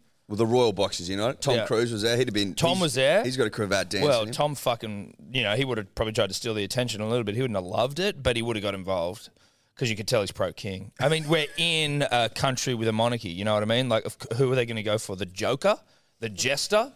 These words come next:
Speaker 1: Yeah.
Speaker 2: To let me juggle for you, sir?
Speaker 1: Yeah.
Speaker 2: Or the king?
Speaker 1: Yeah, the guy that comes in, if he doesn't make you laugh, he gets
Speaker 2: He gets
Speaker 1: fucking
Speaker 2: shot.
Speaker 1: shot.
Speaker 2: Yeah.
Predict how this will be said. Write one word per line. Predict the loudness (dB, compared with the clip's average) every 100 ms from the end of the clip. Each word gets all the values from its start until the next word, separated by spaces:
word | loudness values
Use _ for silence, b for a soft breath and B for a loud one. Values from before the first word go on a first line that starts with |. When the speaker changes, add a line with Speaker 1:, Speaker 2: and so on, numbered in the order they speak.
| -8
Speaker 1:
Yeah. | -2 0
Speaker 2:
To |
let | 2 0
me | -2
juggle | -2 0 2 2
for | 2 2 2
you, | 2
sir? | 0 2 2
Speaker 1:
Yeah. | 4 4
Speaker 2:
Or | 2
the | -4 -8
king? | -8 -8 -8 -10 0
Speaker 1:
Yeah, | 2
the | 2
guy | 2 2 2
that | 0
comes | -4 -4 -2
in, | -2
if | -4
he | -2
doesn't | 0 0 -2
make | -2
you | -2
laugh, | 0 0 0
he | -4
gets | -4 -4 -4
Speaker 2:
He | -2
gets | -2 0 0
Speaker 1:
fucking | 2
Speaker 2:
shot. | 0
Speaker 1:
shot. | -2 -4 -6 -6
Speaker 2:
Yeah. | -2 -2